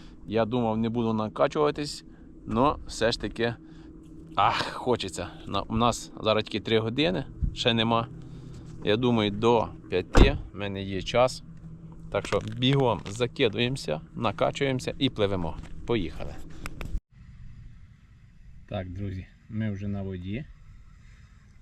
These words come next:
Сонце ще, вже скоро хоче зайти. Но все ж таки хочеться щось піймати, так? Ще поки світлий день,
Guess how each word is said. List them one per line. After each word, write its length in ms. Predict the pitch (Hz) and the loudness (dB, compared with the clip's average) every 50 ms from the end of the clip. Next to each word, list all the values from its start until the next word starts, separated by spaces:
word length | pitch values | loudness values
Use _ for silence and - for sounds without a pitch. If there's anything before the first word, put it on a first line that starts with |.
| - - - - - - - - - - | -20 -20 -20 -20 -20 -20 -18 -18 -16 -16
Сонце 520 | - - - - 113 110 104 - 101 98 - - - 87 - - | -16 -12 -6 -4 -2 -2 -2 -4 -6 -10 -10 -10 -12 -14 -12 -12
ще, 160 | - - - - - 127 | -10 -10 -10 -10 -10 -8
вже 160 | 113 107 98 | -8 -8 -8
скоро 300 | - - 113 101 - 80 | -8 -8 -6 -6 -6 -6
хоче 280 | - - 98 - 107 101 | -6 -6 -6 -6 -6 -6
зайти. 440 | 101 98 98 - - 135 147 175 - - - - - - - - - - - - - - - - - - - - - - - - - - - - - | -6 -6 -6 -6 -6 -6 -6 -6 -8 -12 -16 -20 -20 -20 -20 -20 -18 -18 -18 -18 -16 -14 -14 -14 -14 -16 -18 -18 -18 -18 -18 -18 -18 -16 -16 -12 -10
Но 260 | 101 101 101 117 156 | -6 -4 -4 -4 -4
все 240 | 156 - - 90 113 | -6 -8 -10 -10 -10
ж 100 | 123 - | -10 -10
таки 280 | 127 123 - - 135 - - - - - - - - - - - - - - - - - | -10 -12 -10 -10 -10 -10 -10 -14 -14 -12 -14 -14 -14 -16 -18 -18 -18 -18 -18 -16 -16 -16
хочеться 460 | - - 120 117 120 127 120 - 127 | -10 -6 -4 -4 -4 -4 -6 -8 -10
щось 400 | - - - 110 110 - - - - - - - - - - - - - - - - - - - - - - - - - - - - - - - - - - - - - - - - - - - - - - - - - - - - - - - - - - - - - | -10 -8 -8 -8 -8 -10 -10 -14 -16 -18 -20 -20 -20 -20 -20 -20 -20 -20 -20 -18 -18 -18 -18 -20 -20 -20 -20 -20 -20 -20 -20 -20 -20 -20 -20 -20 -20 -20 -20 -18 -18 -16 -16 -18 -20 -20 -20 -20 -20 -20 -20 -20 -20 -20 -20 -20 -20 -18 -12 -10 -8 -8 -8 -10 -8 -4
піймати, 400 | 117 120 123 113 87 80 - - - - | -2 0 0 0 -2 -4 -6 -12 -12 -8
так? 280 | 113 135 147 - - - - - - - - - - - - - - - - - - - - - - - - - | -8 -8 -8 -8 -12 -14 -16 -18 -20 -20 -20 -20 -20 -20 -20 -20 -20 -20 -20 -20 -20 -20 -20 -20 -20 -20 -20 -18
Ще 80 | - - | -16 -16
поки 200 | - - 104 104 | -14 -10 -8 -8
світлий 380 | - - 113 107 - - 104 98 | -4 -4 -4 -4 -4 -6 -8 -6
день, 260 | 110 120 127 117 | -4 -2 -2 -4